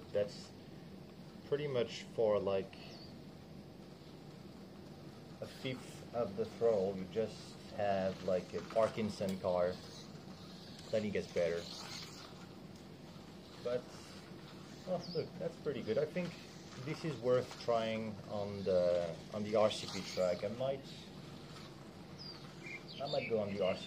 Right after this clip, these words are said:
P track at some point. It's a little bit troublesome for me because it opens pretty late during the day, and, uh, we shall see. If I have enough each job, I might go and shoot a little bit more, but they're otherwise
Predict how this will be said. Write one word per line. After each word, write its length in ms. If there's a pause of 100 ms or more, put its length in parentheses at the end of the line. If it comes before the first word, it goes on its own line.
P 140
track 180
at 120
some 260
point. 240 (100)
It's 180
a 60 (240)
little 280
bit 180 (300)
troublesome 640 (100)
for 140
me 200
because 360
it 100 (180)
opens 440 (180)
pretty 220
late 260 (320)
during 240
the 80
day, 420 (640)
and, 720 (1200)
uh, 140 (100)
we 80
shall 240
see. 340
If 80
I 120
have 340 (340)
enough 300
each 240
job, 240
I 120
might 300
go 140
and 360 (300)
shoot 280
a 20
little 220
bit 200
more, 260
but 140
they're 140
otherwise 260